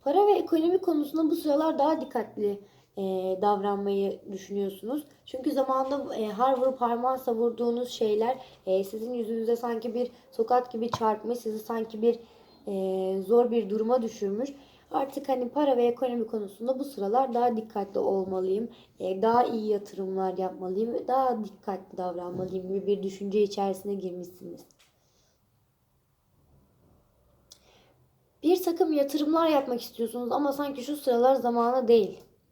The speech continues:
Biraz daha bu yatırımlarınızın vakti var. Hani biraz daha sanki, e, beklemesi lazım bunun. Acele karar verirseniz kötü sonuçlar doğurabilecek bir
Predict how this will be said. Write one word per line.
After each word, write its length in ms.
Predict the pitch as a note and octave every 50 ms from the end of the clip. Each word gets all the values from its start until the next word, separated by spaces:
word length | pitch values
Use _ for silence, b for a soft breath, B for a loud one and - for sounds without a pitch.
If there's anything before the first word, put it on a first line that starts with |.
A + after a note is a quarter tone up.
| _ _ _ _ _ _ _ _ _ b b b b b b b -
Biraz 340 | F4 E4+ D#4 D4+ D4 -
daha 220 | C#4+ D4 D4 C4 B3
bu 280 | C#4+ D4 C#4 C4+ -
yatırımlarınızın 880 | C4+ C4+ C4+ C4 - C#4 C4 B3+ B3+ B3+ B3+ B3+ B3+ B3 B3 C4+ B3+ B3
vakti 340 | A#3 A3+ A3 - - A#3+ A3+
var. 120 | G#3+ G#3
Hani 220 | A3 B3+ B3+ B3+ B3+
biraz 380 | E4+ E4 C#4+ C4 B3+ B3 G#3+
daha 260 | A#3 A#3+ A#3+ A#3 A#3
sanki, 560 | A#3 A#3 A#3 A3+ A3+ A3 A3 - A3 G#3 G#3+ B B B B B B -
e, 60 | G3+ G#3 G3 G3 G3 G3 F#3+ F#3+ F#3+ F#3+ -
beklemesi 540 | B3+ B3 B3 - - B3+ B3+ B3 B3 - B3
lazım 460 | A#3 A3 A3 G#3+ G#3 G3 G#3+ G#3+ G#3+
bunun. 200 | G#3 A3 A3+ A#3 A3+ B B B B B B B B B _ _ -
Acele 400 | - D4 C#4+ - C#4 C#4 C#4 C#4
karar 360 | C#4+ C#4 C4 C4 C4 B3 A#3+
verirseniz 560 | B3+ B3+ B3+ B3 - - A#3+ A#3+ B3+ B3 -
kötü 280 | - B3 A#3+ - - G#3
sonuçlar 560 | - B3 A#3 A3+ A3 - B3 A#3+ A#3 A3 G#3
doğurabilecek 680 | A3+ A3 A3 A3 A3 G3 G3+ G3+ F#3+ A#3 A#3 - -
bir 220 | - G#3+ G#3 -